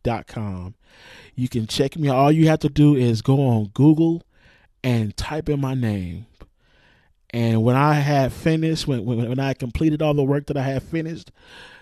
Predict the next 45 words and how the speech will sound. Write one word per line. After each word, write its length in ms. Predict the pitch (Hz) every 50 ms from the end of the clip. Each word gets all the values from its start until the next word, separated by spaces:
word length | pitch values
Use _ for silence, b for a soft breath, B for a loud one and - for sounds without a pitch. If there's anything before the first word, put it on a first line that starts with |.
| B B B B B _ _ _ -
I 80 | 131
had 320 | 131 147 139 131 127 107 -
typed 280 | - - 165 160 -
in 120 | 160 151 143
my 120 | 139 127
name 440 | 131 139 147 151 156 156 156 151 147
and 380 | 123 123 117 117 113 113 107 - _ -
everything 380 | 139 143 151 147 - 135 135
about 320 | 127 117 131 127 123 120 120
me 100 | 113 -
came 320 | - - 123 117 117 117
up. 140 | 110 104 -
And 80 | 110
I 60 | 107 107
said, 160 | - - - -
"Oh 200 | 113 117 117 107
God, 340 | 113 110 101 98 92 98
I'm 120 | 104 101 92
an 60 | 85
open 320 | - 113 113 - 117 117 113
book." 360 | 104 104 95 78 - - - B B B B B B B B B
And, 320 | - 131 135 135 131 127 - - - -
uh, 40 | 120
you 260 | 127 127 123 127 127
know, 140 | 131 135 127
I, 260 | 127 127 123 113 - - _ -
I, 200 | 120 120 120 117 - - -
I 200 | 117 117 120 110 117 - _ - -
was 120 | - -
telling 340 | - - - 147 135 120 107
God, 300 | - 131 147 180 170 147
I 60 | 135
said, 300 | - - 135 120 110 - 117
"Lord, 280 | 131 139 147 147 143 135
I 80 | 131
just 280 | 123 - 123 113 - -
thank 260 | 147 156 175 170 -
you 80 | 143 127
because 520 | 127 131 127 - 131 127 123 117 113 - B B B B B B B B B B -
I 100 | 143 143
can 200 | - 143 127 117
see 240 | - - 170 175
the 140 | 156 139 120
blessings 540 | 104 113 139 170 180 175 - - 123 113 -
coming. 420 | - - 135 110 104 101 98 98